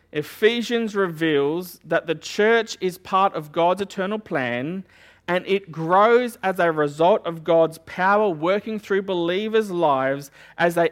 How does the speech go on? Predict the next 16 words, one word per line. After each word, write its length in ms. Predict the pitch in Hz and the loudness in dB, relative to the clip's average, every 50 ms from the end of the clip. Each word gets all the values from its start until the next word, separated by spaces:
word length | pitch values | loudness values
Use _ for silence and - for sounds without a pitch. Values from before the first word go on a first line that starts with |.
| - - | 2 2
overcome 760 | 165 180 190 190 180 190 185 - - 180 165 160 156 156 | 2 4 4 2 0 -2 -8 -8 -8 -4 -4 -4 -4 -4
their 140 | 156 156 156 | -4 -6 -6
spiritual 720 | 156 - - - 151 139 131 127 - - - 143 135 127 - | -8 -12 -14 -6 -2 -2 -2 -2 -2 -6 -12 -10 -10 -10 -8
enemies. 760 | - 156 156 151 139 123 104 101 98 - - - - - - - _ _ _ _ _ _ _ _ _ _ _ _ _ _ _ _ - | -8 -8 -6 -6 -8 -8 -10 -14 -16 -20 -20 -20 -20 -20 -20 -20 _ _ _ _ _ _ _ _ _ _ _ _ _ _ _ _ -6
I 560 | 143 160 175 190 180 165 143 135 139 139 135 _ - | -2 0 0 0 0 -2 -4 -6 -6 -10 -10 _ -12
am 180 | 135 135 135 131 | -10 -8 -6 -6
looking 300 | 135 135 - 123 120 117 | -8 -8 -8 -12 -12 -12
forward 680 | - - - - 208 214 202 151 120 113 117 120 - _ | -14 -18 -8 -4 -2 -2 0 -2 -4 -8 -10 -12 -16 _
to 140 | - - 135 | -16 -16 -12
this 160 | 113 113 113 | -12 -12 -14
series, 500 | - - - 143 135 143 175 202 214 185 | -14 -14 -8 -6 -6 -4 -4 -6 -8 -8
as 120 | 127 123 123 | -8 -8 -8
I 80 | 113 113 | -8 -10
hope 340 | - - 151 165 170 - 139 | -8 -8 -8 -8 -8 -10 -10
you 220 | 139 147 156 151 | -6 -4 -2 0
are. 340 | 131 120 123 127 151 202 | -2 -2 -2 -6 -8 -10